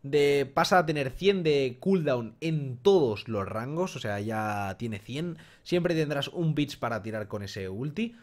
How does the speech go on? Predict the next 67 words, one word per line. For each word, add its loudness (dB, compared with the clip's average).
A -8
no -6
ser -8
que -6
el -4
tío -4
se -6
compre -6
cooldown, -6
que -6
entonces -8
ya -8
está -10
expu-, -10
está -10
obligado -4
a -2
comprar -4
cooldown, -4
porque -12
es -20
que -6
ahora -2
va -2
a -2
salir -6
al, -10
a -8
los -6
Pixie -6
Bans -4
y, -4
bueno, -8
Xingtian -12
está -10
un -8
poco -8
fuerte. -8
Dicen, -10
"Vamos -12
a -8
bajarlo -8
un -8
poquito -6
más -6
porque -6
está -8
haciendo -8
mucho -8
daño". -2
Y -4
creen 6
que 6
el 6
ulti 4
todavía 6
hace 0
demasiado 4
daño, 4
así -2
que 4
le 6
bajan 4
el -2
escala 2
de -2
diez 0